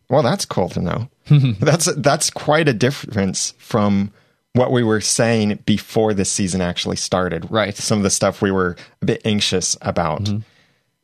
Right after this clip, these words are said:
Speaker 2: I still don't necessarily want to see a new villain twice a year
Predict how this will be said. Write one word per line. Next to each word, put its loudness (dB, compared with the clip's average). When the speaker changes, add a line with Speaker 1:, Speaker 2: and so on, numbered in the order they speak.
Speaker 2:
I 0
still 0
don't 0
necessarily -2
want -2
to -2
see -2
a -2
new 0
villain -2
twice 0
a -2
year -2